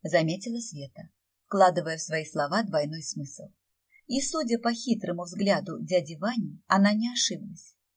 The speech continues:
Повар специально сорвал предложение Алексея Ксении. «Ай да утка!»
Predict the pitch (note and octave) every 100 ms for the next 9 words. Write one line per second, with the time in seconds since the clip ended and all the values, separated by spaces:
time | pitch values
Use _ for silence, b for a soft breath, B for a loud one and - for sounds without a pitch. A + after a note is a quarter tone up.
0 | _ _ E3+ F3+ F3+ F3+ - F#3+ G3 A#3
1 | D#3+ D3 - D#3 D#3 E3+ A3+ A3+ F3+ D3+
2 | D3 D3 F#3 G3 G3+ - D3 C#3+ - E3
3 | D#3+ - D3+ C#3+ D3 - _ _ _ _
4 | _ _ _ _ _ - F3 F#3 F#3+ G3+
5 | C4 E3 C#3+ - - A#2+ -